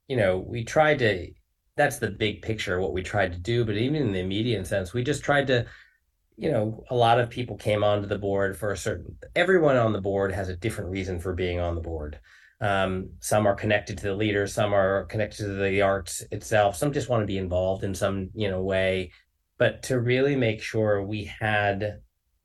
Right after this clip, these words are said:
a roster for Will, these are the board members who are unequivocally going to be staying. And honestly, we also had conversations about those who didn't wanna stay.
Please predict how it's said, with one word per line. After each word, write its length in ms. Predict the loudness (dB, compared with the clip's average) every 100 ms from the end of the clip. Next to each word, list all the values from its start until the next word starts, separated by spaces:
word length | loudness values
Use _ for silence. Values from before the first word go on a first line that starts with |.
| _ _
a 140 | 2
roster 680 | 4 4 2 -4 -6 -8 -12 _ _
for 180 | -2 0
Will, 480 | 2 2 0 -4 -8 -14 _ _ _ _ -2
these 280 | 2 4
are 60 | 4
the 100 | 4
board 220 | 4 4
members 320 | 4 2 0
who 160 | -2 -2
are 320 | 0 -2 -4 -12 _ _ _
unequivocally 720 | 2 4 4 2 0 -8 -18 -20 _ _ _ _ 0
going 320 | 2 2 0
to 80 | -4
be 120 | -6
staying. 520 | -6 -6 -6 -10 -14 -18 _ _ _ 0
And 120 | 2
honestly, 580 | 4 2 2 2 2 2
we 200 | 2 4
also 240 | 4 4
had 140 | 2
conversations 640 | 2 -2 -2 -4 -2 -2 0
about 300 | 2 2 0 -4
those 220 | 0 0
who 60 | 2
didn't 220 | 2 2
wanna 200 | 0 -2
stay. 340 | -8 -12 -12